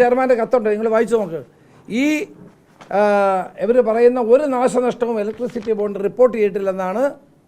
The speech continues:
രാജൻ ഖോബ്രയാൽ എന്ന് പറയുന്ന മുൻ ഇലക്ട്രിസിറ്റി ബോർഡിൻ്റെ കെ എസ് ഇ ബി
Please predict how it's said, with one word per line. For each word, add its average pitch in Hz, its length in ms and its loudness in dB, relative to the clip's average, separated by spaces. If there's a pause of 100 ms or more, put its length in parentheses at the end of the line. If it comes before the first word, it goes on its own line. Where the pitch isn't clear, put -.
(1300)
രാജൻ 202 300 2 (100)
ഖോബ്രയാൽ 208 420 2 (220)
എന്ന് 196 180 -6
പറയുന്ന 190 280 -4 (120)
മുൻ 208 140 -6 (560)
ഇലക്ട്രിസിറ്റി 196 460 -6
ബോർഡിൻ്റെ 185 300 -8 (160)
കെ 185 160 -2
എസ് 196 160 -8
ഇ - 60 -4
ബി 180 80 -4